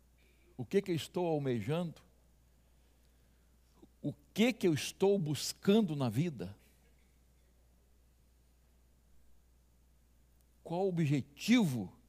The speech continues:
da minha vida? Se Jesus, o Rei dos Reis, foi colocado numa manjedoura,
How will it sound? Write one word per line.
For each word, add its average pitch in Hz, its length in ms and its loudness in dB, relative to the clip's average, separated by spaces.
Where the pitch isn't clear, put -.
da 123 140 -2
minha 135 220 -4
vida? 127 440 -4
Se 143 520 -6
Jesus, 135 920 -6
o - 100 -16
Rei 127 380 0
dos 147 200 -10
Reis, 135 640 -8
foi 127 120 -6
colocado 127 640 -4
numa 123 220 -4
manjedoura, 113 920 -4